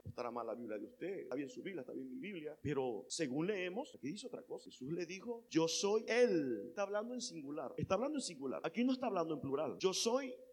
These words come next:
el camino". Así dice, ¿va? "Yo soy", dice, "la verdad y la vida". Yo tomé nota. El Señor Jesús, el Hijo de Dios, dice, "Yo soy el camino".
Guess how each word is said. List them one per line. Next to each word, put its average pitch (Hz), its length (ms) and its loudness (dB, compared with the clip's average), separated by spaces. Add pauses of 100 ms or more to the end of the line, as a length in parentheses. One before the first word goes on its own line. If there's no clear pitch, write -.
el 147 640 4
camino". 131 560 -2
Así 156 140 -6
dice, 131 180 -4
¿va? 143 220 0
"Yo 202 160 8
soy", 269 280 4
dice, 294 500 2
"la 127 140 -4
verdad 139 320 -2
y 156 60 -6
la 123 120 -2
vida". 135 200 0
Yo 123 80 -2
tomé 139 220 -2
nota. 165 340 -4
El 180 100 6
Señor 208 340 8
Jesús, 226 420 6
el 175 100 4
Hijo 202 240 2
de 180 140 4
Dios, 170 180 4
dice, 151 360 0
"Yo 170 180 2
soy 226 300 0
el 196 120 -2
camino". 135 380 -4